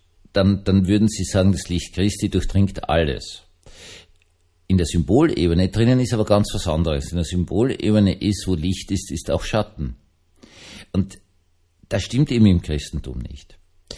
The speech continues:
Wo das Licht ist, da ist nur Licht. Die Finsternis kann das Licht niemals,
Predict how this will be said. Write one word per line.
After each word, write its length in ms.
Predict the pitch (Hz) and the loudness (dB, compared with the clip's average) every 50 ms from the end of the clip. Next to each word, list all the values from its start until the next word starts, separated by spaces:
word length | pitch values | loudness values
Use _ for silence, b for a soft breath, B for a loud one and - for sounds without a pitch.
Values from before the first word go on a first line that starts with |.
| B B B B B | B B B B B
Wo 120 | 95 110 | 0 0
das 240 | 95 104 - - - | 2 0 -2 -2 -2
Licht 340 | 113 139 185 185 - - - | 0 0 0 -2 -4 -8 -6
ist, 240 | - 139 - - | -6 -6 -4 -2
da 60 | - 101 | -4 -4
ist 420 | - - - - - - - - - | -2 -4 -8 -10 -10 -16 -10 -2 2
nur 480 | 90 98 104 107 113 117 117 - - - _ _ - | 4 4 4 6 4 4 2 0 -6 -14 _ _ -8
Licht. 640 | 73 87 95 90 71 - - - - - - _ _ _ _ _ - B B B B B B B B - - - - - _ _ _ - | -4 -2 -2 -2 -4 -6 -12 -20 -20 -20 -20 _ _ _ _ _ -20 B B B B B B B B -18 -18 -16 -18 -20 _ _ _ -4
Die 140 | 107 107 | -2 -2
Finsternis 640 | 87 - - 123 135 147 - - 123 110 110 104 - | -2 -4 -2 -2 -2 -2 -2 0 2 2 2 2 2
kann 180 | - - 107 104 | 0 2 4 4
das 160 | 107 101 - | 4 2 2
Licht 280 | 104 110 104 - - - | -2 -2 -4 -2 0 2
niemals, 500 | 113 113 110 107 98 - - - - | 2 4 4 2 2 0 -4 -10 -12